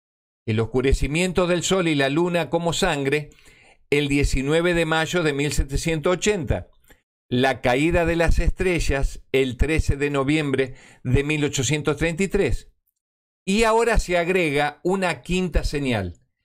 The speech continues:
la caída del Imperio Turco en mil ochocientos cuarenta. En el año mil setecientos noventa y ocho también se cumplió otra señal,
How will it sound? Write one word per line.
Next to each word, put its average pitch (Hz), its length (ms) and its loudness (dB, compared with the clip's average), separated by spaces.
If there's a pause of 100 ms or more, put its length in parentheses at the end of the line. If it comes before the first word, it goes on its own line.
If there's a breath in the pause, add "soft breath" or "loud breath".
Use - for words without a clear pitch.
(220)
la 139 340 0
caída 160 480 0
del 147 160 0
Imperio 139 460 -2
Turco 151 680 -2
en 127 160 0
mil 147 220 0
ochocientos 127 640 -2
cuarenta. 92 600 -4 (1200)
En 185 140 0
el 190 160 2
año 233 240 0
mil 196 160 0
setecientos 175 560 0
noventa 151 380 0
y 135 80 0
ocho 123 340 0
también 160 320 0
se 175 160 0
cumplió 160 380 0
otra 214 320 0
señal, 107 580 -2